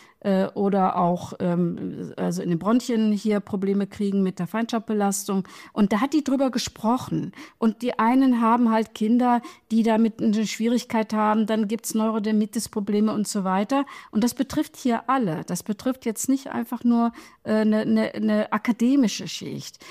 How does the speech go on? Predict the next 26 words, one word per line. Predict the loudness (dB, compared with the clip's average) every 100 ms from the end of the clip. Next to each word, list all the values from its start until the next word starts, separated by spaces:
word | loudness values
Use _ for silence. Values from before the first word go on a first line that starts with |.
| -20 -4
Und | 2 4 2 0
da | 0 2
haben | 2 6
mir | 6 4
viele | 0 0 2 2
gesagt, | -2 -4 -4 -4
dass | -4 -4
sie |
dazugehört | -4 -4 -2 -2 0 2 0 -2
haben, | 0 2 4 2 -2 -20 -10
äh, | 0 2 2 0 -2
die | -2 0
eben | 0 -2
auch | -2
Antworten | -2 -2 -4 -2 -4
suchen, | -2 -4 -4 -2 0
ne? | 0 -2
Das | -4 -4
ist | -6 -4
in | -4
dem | 0 0
Fall | 0 -2 -2 -4 -14 -8
besonders, | -2 0 2 0 -4 -6
äh, | -2 -2 -2
eindrucksvoll | 4 4 4 -2 -6 -8 -6
gewesen. | -6 -6 -6 -6 -8